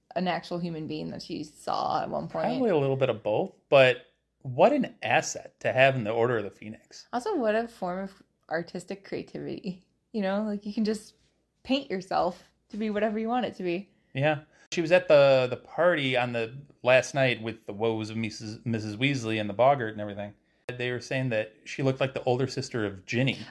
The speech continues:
Speaker 1: Oh,
Speaker 2: because she had,
Speaker 1: yeah,
Speaker 2: like, the
Speaker 1: she had a long waist,
Speaker 2: waist
Speaker 1: like
Speaker 2: length tomato red hair.
Speaker 1: Yeah.
Speaker 2: Uh, which was interesting. But now she looks like an older woman.
Speaker 1: Yeah, it's kinda fun.
Speaker 2: <clears throat> It's a, it's an interesting style.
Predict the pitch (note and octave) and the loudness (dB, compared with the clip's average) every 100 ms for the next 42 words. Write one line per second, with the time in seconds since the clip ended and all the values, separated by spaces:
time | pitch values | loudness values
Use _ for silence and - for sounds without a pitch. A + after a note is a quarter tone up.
0 | - C4 C4+ B3+ - G#3 C4 B3 F#3+ G#3+ | 4 8 8 8 6 8 8 10 8 6
1 | A#3+ A3+ A3+ A3 A3 A3 G3+ G#3+ G#3+ G#3 | 4 2 4 4 2 0 -4 -2 -2 -4
2 | - - G#3 C3 C3+ F#3+ C3 A#2+ - B2+ | -12 -20 2 4 4 4 2 0 -6 -4
3 | A2 A2 A#2+ A2+ A2 G2 A2+ G#2 G3+ G3 | 0 4 4 6 6 4 0 0 0 2
4 | F3+ F3 F#3+ - _ _ _ - A#2 A2 | 2 0 -2 -8 _ _ _ -4 -2 0
5 | G#2+ A#2 G#2+ G#2+ G#2+ - G2 G#2+ D#3+ A#3 | -2 -6 -6 -8 -10 -12 -10 2 4 6
6 | D#3 C#3 C#3 A2+ A#2+ A2 G#2+ A2+ A#2+ B2+ | 4 2 2 0 0 -2 -4 -2 2 2
7 | A2+ G#2+ G2+ _ _ _ _ B2 B2+ F2 | 2 0 -2 _ _ _ _ -2 -2 -2
8 | - - - - - D2+ G#3 - B3 A#3+ | -14 -16 -8 -6 -6 -6 -10 -8 -6 -4
9 | G#3+ F#3+ F#3+ _ - F3+ F3 D#3+ D#3 C#3+ | -6 -6 -12 _ -4 0 2 2 0 0
10 | C#3+ C#3+ D3+ D3 C3 A#2+ A2+ B2 A#2 F#2+ | -2 -4 -4 -6 -6 -6 -6 -4 -4 -6